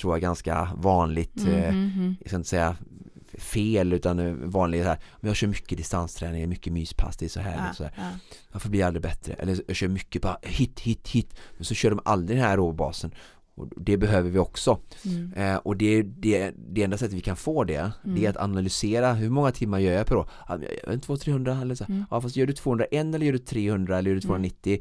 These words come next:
Speaker 2: Mm.
Speaker 1: Det är stor skillnad om vi bara
Speaker 2: Just det.
Speaker 1: kollar på mina. Jag höjde från sjuhundratjugo till, alltså, väldigt stort med hundra timmar skillnad, eller femtio timmar då,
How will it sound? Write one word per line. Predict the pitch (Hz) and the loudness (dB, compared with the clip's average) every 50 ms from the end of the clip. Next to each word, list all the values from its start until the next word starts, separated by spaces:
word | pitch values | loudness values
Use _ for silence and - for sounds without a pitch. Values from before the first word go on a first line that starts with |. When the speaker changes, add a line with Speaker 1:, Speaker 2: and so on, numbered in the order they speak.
| - | -2
Speaker 2:
Mm. | - 190 185 196 202 - | -4 -4 -4 -4 0 2
Speaker 1:
Det | 107 | 2
är | 107 | 2
stor | - - - - - - 170 170 160 139 123 | 2 0 -6 -4 0 2 4 6 8 6 6
skillnad | - - 113 92 87 98 110 117 107 | 6 4 2 4 4 6 6 6 6
om | 107 101 | 6 4
vi | 101 92 | 4 6
bara | 98 95 | 6 6
Speaker 2:
Just | 92 - | 6 6
det. | - 107 | 4 4
Speaker 1:
kollar | 98 95 92 | 4 4 4
på | - | 2
mina. | 101 101 95 92 95 104 | 2 2 2 2 2 2
Jag | 107 101 | 2 4
höjde | 104 123 113 104 90 90 | 4 6 4 4 2 0
från | 98 92 | -2 -2
sjuhundratjugo | - - 104 92 90 87 85 - 101 92 90 | 0 0 0 2 2 0 0 0 0 0 0
till, | - 98 92 | 0 0 0
alltså, | - - 92 98 - - - - - - - | 0 0 -2 -4 -4 -8 -14 -20 -20 -16 -10
väldigt | 90 92 95 101 110 123 117 101 95 90 92 110 117 113 | -8 -8 -6 2 4 6 6 6 6 2 0 0 0 0
stort | - - 107 101 95 95 - - | 0 -2 0 2 2 0 0 0
med | 92 98 98 | 0 2 4
hundra | 101 92 85 82 87 | 4 2 2 0 0
timmar | - - 98 87 85 85 85 | 0 0 0 0 2 0 0
skillnad, | - - 90 82 80 78 85 90 | 0 0 0 2 2 2 2 2
eller | 90 85 | 2 2
femtio | 82 - - 104 92 90 87 85 - 101 | 0 0 2 2 2 2 0 -2 -4 -2
timmar | - 120 98 92 90 | 0 2 2 2 4
då, | 87 90 87 87 85 | 4 4 4 4 2